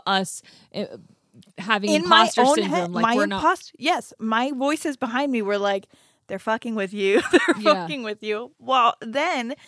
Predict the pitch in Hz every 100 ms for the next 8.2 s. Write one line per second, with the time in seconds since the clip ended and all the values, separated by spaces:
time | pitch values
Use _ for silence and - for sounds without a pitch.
0 | - - 302 427 466 381 285 - 220 208
1 | 196 - 190 - - - 160 190 - _
2 | - 302 349 330 - _ _ _ _ 202
3 | - - 247 302 302 247 220 202 196 196
4 | 180 175 196 196 175 _ - 254 214 254
5 | 240 240 247 214 220 190 220 233 226 208
6 | 180 175 - 170 175 - - - 202 190
7 | 208 190 180 180 190 196 180 160 160 180
8 | 170 143